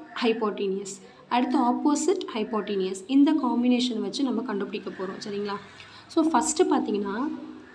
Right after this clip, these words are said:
opposite by hypotenuse எடுத்துக்கிட்டேன்னா அது வந்து sin தீட்டாவா ஆயிடும் இல்லைங்களா? அப்போ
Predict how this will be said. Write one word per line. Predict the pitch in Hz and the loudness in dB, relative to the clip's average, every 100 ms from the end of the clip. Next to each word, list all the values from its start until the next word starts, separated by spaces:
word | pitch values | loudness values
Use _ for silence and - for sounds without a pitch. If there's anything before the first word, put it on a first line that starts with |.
| 233 | 10
opposite | 277 - 349 349 370 - | 10 10 10 10 8 6
by | 294 311 | 6 6
hypotenuse | 220 254 254 254 226 214 254 - | 6 6 4 6 6 4 2 0
எடுத்துக்கிட்டேன்னா | 214 208 254 247 208 185 190 269 311 - - 233 | 0 0 0 0 0 0 0 0 -2 -8 -6 0
அது | 233 226 | 2 2
வந்து | 220 233 320 - - | 2 4 2 2 0
sin | 262 277 339 330 294 | 6 12 12 12 10
தீட்டாவா | - 214 202 214 | 8 4 4 2
ஆயிடும் | 196 185 185 | 2 0 0
இல்லைங்களா? | 208 214 214 202 - - - | 0 2 0 -2 -8 -10 -4
அப்போ | 208 202 | -2 2